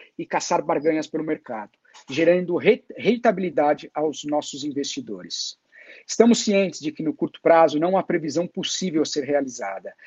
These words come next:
mas que esse grave choque econômico tende a ser temporário, mesmo que mais longo do que imaginado anteriormente. Caberá à política econômica dos governos suavizarem a recessão, que já está encomendada para dois mil e vinte,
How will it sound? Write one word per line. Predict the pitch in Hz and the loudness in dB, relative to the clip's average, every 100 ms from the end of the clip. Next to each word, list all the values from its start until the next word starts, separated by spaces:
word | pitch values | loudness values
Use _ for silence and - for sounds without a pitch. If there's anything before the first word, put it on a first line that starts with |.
| - - | -20 -6
mas | 135 151 | 2 2
que | - 175 | 4 0
esse | - | 0
grave | 143 170 202 190 | 4 6 6 4
choque | - 190 165 156 | 2 4 2 0
econômico | 135 143 147 151 151 | -4 -4 -2 -2 -4
tende | - 165 156 | -6 -4 -4
a | |
ser | 143 156 - | -2 -2 -2
temporário, | 185 - 185 131 113 110 - _ _ - | -4 2 4 4 2 -6 -12 _ _ 0
mesmo | 151 220 185 208 | 6 6 4 0
que | 190 | 2
mais | 185 170 | 4 4
longo | 156 160 165 | 4 4 4
do | 160 | -2
que | 165 165 | -2 -2
imaginado | 165 156 143 147 143 143 | 2 2 2 2 2 2
anteriormente. | 151 143 147 156 135 117 104 - - - _ - - | 0 -2 2 2 2 -2 -6 -10 -10 -14 _ -20 -2
Caberá | - 151 165 190 | 2 4 6 4
à | |
política | - 180 190 - 190 | 2 -6 -6 -6 -8
econômica | - 165 170 156 151 | -8 -4 -6 -4 -6
dos | 147 131 | -6 -4
governos | 143 123 175 165 131 - - - | -2 2 4 4 0 -8 -18 -8
suavizarem | - 170 156 135 147 156 | -2 0 0 2 2 2
a | |
recessão, | 147 156 175 - - 110 - _ _ _ | -4 -6 -6 -6 -8 -10 -14 _ _ _
que | 147 | 2
já | 190 247 | 6 6
está | - 233 | 4 -2
encomendada | 196 202 165 143 160 156 | -2 -2 -2 2 2 2
para | 165 | 2
dois | 151 151 | 0 -2
mil | 135 156 | -4 -4
e | |
vinte, | 123 120 104 - - | -4 -6 -8 -12 -14